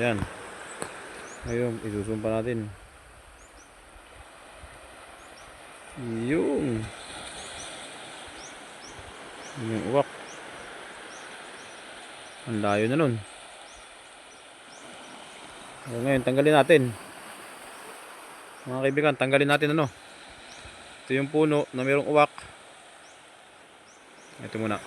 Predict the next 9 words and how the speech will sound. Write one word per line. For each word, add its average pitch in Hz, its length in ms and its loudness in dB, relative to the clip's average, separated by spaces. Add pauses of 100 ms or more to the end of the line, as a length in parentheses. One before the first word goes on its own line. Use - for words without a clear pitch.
(160)
Yan. 92 160 -6 (480)
Ito - 120 -12
yung 117 120 -4
kalsada. 127 480 4 (1400)
Bundok. 127 400 2 (4000)
Okay. 117 320 -2 (240)
Ito 127 120 -6
na 113 80 4
tayo. 120 160 8